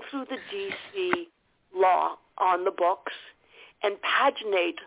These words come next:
a document from a court proceeding, 'cause that made it an official document. It wasn't just my speculating. This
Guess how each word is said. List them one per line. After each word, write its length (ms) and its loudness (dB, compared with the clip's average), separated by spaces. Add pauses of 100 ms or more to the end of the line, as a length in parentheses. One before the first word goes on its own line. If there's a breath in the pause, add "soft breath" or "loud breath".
(800 soft breath)
a 160 6
document 640 -2 (140)
from 300 0 (120)
a 120 -2 (120)
court 340 2 (100)
proceeding, 640 -4
'cause 160 -14
that 200 0
made 200 0
it 100 -8
an 140 -4
official 560 0
document. 640 -4
It 80 -2
wasn't 320 0
just 180 -6
my 400 -2 (480 soft breath)
speculating. 800 -2
This 160 -4